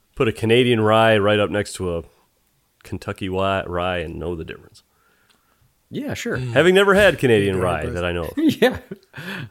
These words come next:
Speaker 2: I'm right there with
Speaker 3: This
Speaker 2: you, buddy.
Speaker 1: Now
Speaker 2: But we got listeners who would be offended by that.
Speaker 3: <laughs> I had Canadian blended whiskey, so,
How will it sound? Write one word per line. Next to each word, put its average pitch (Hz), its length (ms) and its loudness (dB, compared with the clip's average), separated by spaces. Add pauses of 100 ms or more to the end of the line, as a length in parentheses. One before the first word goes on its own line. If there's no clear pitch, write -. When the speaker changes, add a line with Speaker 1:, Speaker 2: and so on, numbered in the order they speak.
(160)
Speaker 2:
I'm 151 100 -6
right 185 140 2
there 127 120 2
with 139 120 2
Speaker 3:
This 101 160 2
Speaker 2:
you, 82 60 0
buddy. 85 180 -6 (460)
Speaker 1:
Now 135 160 6
Speaker 2:
But 143 60 6
we 226 60 4
got 175 180 6
listeners 156 560 4
who 170 120 6
would 160 100 6
be 180 140 4
offended 180 500 2
by 101 200 2
that. 90 340 -8 (180)
Speaker 3:
<laughs> - 680 -2 (600)
I 160 80 2
had 233 160 2
Canadian 220 440 6
blended 170 320 4
whiskey, 135 640 -2
so, 139 320 -2